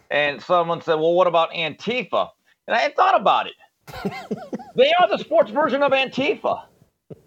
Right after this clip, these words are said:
So I'm like, <laughs> so it's not really fair to say that, but you, you, you talk about the word gratitude to this great country of ours. They have committed the greatest sin of all,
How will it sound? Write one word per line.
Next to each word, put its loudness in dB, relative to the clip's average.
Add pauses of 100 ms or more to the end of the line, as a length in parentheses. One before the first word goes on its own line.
(520)
So 6
I'm 2
like, 0 (560)
<laughs> -18
so 0 (160)
it's -6
not 0
really 0
fair -2
to -4
say -4
that, 0 (580)
but -2
you, -12
you, -10
you -12
talk -4
about 0
the -4
word 0 (560)
gratitude -2
to -16
this -10
great -2
country -6
of -4
ours. -2 (680)
They 0
have 0
committed 0
the -2
greatest -2
sin -8
of -6
all, -2